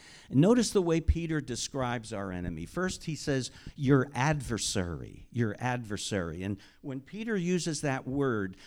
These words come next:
he, he transports his, his readers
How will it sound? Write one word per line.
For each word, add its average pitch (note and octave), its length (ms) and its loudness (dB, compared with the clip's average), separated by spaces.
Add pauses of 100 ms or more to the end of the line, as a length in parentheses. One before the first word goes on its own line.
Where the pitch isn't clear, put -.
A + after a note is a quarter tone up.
(220)
he, C#3+ 480 0
he B2+ 240 -4
transports F3+ 1080 0
his, C#3 380 0
his B2 240 -2
readers B2 640 0